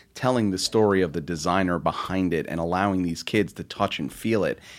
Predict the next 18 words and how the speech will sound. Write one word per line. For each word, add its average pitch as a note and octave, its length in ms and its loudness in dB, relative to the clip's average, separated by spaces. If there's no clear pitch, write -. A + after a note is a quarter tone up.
and F2+ 140 -6
bring G2+ 200 4
the F2+ 60 0
culture G2 380 0
to E2 80 -2
life, F2+ 420 0
which F2+ 180 -6
is F2+ 160 -12
why F#2 600 4
streetwear G2 640 2
and E2+ 140 -4
sneakers F2 500 -4
are F2+ 220 2
what E2 200 -4
they E2 120 -2
are D#2+ 200 0
today D2+ 600 -4
and F2+ 160 -4